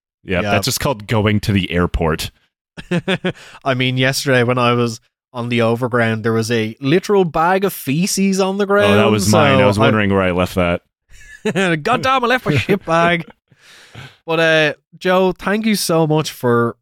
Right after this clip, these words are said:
Speaker 2: letting me host a series once again. Um, I really enjoyed it. I spent so much time reading about Andreas Baader and him being really weird, and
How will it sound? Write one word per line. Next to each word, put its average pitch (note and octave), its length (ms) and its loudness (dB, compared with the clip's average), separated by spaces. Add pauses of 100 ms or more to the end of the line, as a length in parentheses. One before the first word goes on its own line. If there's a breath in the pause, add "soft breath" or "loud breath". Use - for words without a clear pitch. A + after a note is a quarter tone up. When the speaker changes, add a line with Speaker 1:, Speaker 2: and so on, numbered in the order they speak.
(140)
Speaker 2:
letting C3 320 0
me B2 300 0
host A#2+ 420 -4
a A#2 80 -10
series A2 720 -2
once A#2 240 -6
again. A2 360 -2 (380)
Um, A2 380 0
I - 60 -6
really D3 340 0
enjoyed B2+ 380 0
it. B2+ 120 -4
I A#2+ 120 0
spent A#2+ 480 -2 (100)
so D3 260 0
much D3+ 280 -2
time A#2+ 320 0
reading A#2 260 2
about A2+ 200 0
Andreas G#2+ 380 0
Baader G#2 480 0
and G2+ 460 -6
him G#2+ 220 -6
being G#2+ 180 -2
really G#2 220 -2
weird, G2 420 -2 (380)
and G2+ 340 -4